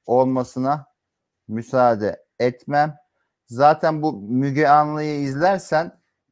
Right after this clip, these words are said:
köyde, orada burada aldatmaların, e, çarpık ilişkilerin kökeninde işte eşim Instagram'da, sosyal medyada şununla yazışmış, bununla yazışmış gibi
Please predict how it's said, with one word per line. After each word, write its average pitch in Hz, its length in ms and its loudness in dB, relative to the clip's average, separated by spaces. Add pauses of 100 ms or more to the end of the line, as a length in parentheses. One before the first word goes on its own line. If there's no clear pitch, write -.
köyde, 147 680 0 (460)
orada 143 460 2
burada 127 520 -2 (560)
aldatmaların, 143 1080 0 (880)
e, 113 400 -4
çarpık 135 500 -2
ilişkilerin 123 760 -6 (100)
kökeninde 156 920 -4 (480)
işte 156 580 -4
eşim 160 360 0
Instagram'da, 156 840 -2
sosyal 156 480 -2
medyada 143 460 -4
şununla 156 340 -6
yazışmış, 123 540 -4
bununla 143 260 -6
yazışmış 113 600 -6
gibi 139 300 -8